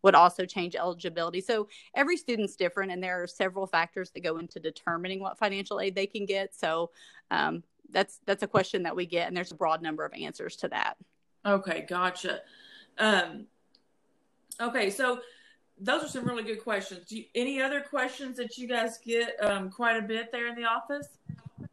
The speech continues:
Speaker 1: I would say, um, we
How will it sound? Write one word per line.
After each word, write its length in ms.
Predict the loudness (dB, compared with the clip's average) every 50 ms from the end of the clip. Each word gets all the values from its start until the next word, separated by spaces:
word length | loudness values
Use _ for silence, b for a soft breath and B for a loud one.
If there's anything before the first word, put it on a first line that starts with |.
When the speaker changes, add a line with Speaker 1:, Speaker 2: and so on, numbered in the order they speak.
| -12 -14 -12 -12 -16 -16 -18 _ _ _ _ _ _ _ _ _ _ _ _ _ _ _ _ _ _ _ _ -20 _ _ _ _ _ _
Speaker 1:
I 200 | 0 2 4 4 6
would 160 | 4 4 2
say, 460 | 2 6 8 8 8 10 8 6 6
um, 540 | 6 8 8 8 8 8 6 4 2 0 -4 -2
we 460 | 0 0 2 4 4 4 4 4 2